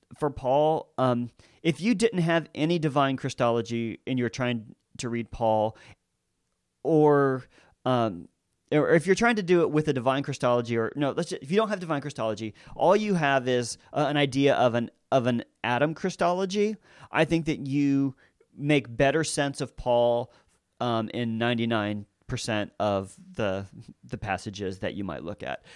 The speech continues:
That, um, Adam Christology for Paul is more central. It, um, it controls his arguments in a way that divine Christology doesn't.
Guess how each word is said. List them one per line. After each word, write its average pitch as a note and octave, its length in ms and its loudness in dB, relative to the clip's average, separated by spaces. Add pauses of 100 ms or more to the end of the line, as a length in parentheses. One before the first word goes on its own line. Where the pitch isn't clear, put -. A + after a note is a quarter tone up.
(140)
That, C3+ 420 2
um, C3+ 320 0
Adam D3+ 300 0
Christology B2+ 580 0
for A#2+ 160 -4
Paul A2 460 2
is A2+ 160 -6
more A2+ 160 -4
central. C#3 640 -2 (320)
It, B2+ 440 2 (140)
um, G#2 420 -4 (1080)
it C3+ 760 2
controls C3+ 560 0
his B2 160 -2 (100)
arguments B2+ 640 0
in C3 120 -2
a - 20 2
way A#2 220 0
that G#2+ 160 -4
divine G#2 320 -4
Christology G#2 640 -6
doesn't. G2+ 580 -8